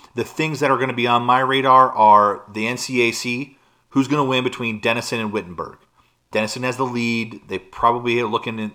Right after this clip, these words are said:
pretty good. That's gonna have an impact 'cause of where things are in the rankings, um, on the men's side of things. I think from Pool B perspective, that is pretty set. I just think it's gonna be, come down to who's more highly ranked.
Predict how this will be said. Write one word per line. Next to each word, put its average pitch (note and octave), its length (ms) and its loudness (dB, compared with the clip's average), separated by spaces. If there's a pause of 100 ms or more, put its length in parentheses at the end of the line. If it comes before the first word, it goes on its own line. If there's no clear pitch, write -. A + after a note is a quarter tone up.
(120)
pretty B2 180 -6
good. G#2 400 -2 (600)
That's A#2 220 -2
gonna A#2+ 140 -8
have A#2+ 160 2
an A2+ 80 0
impact G#2 420 -2
'cause G#2 340 -6 (460)
of G#2 180 -6
where A2 160 0
things G#2+ 280 -6
are G2+ 120 4
in G2+ 60 -2
the F#2 80 -4
rankings, - 560 -10 (800)
um, F#2+ 400 0
on G2+ 100 0
the G#2 60 -6
men's F#2+ 320 -6
side F2 220 -8
of E2+ 80 -18
things. - 420 -20
I F#2+ 80 -10
think A2 300 -8
from A2 200 -10
Pool - 240 -4
B A#2+ 240 -4
perspective, G#2 680 -4
that A2 440 2
is G#2+ 220 -10
pretty A#2 340 -10
set. - 540 -6 (640)
I G#2 200 -12
just - 360 -4
think A2 220 -8
it's G2+ 120 -8
gonna G2+ 200 -8
be, F#2+ 680 -10
come A2 220 -8
down G2 260 2
to F#2 460 -6
who's G#2+ 260 -8
more G2+ 280 0
highly F#2 320 -4
ranked. E2+ 440 -6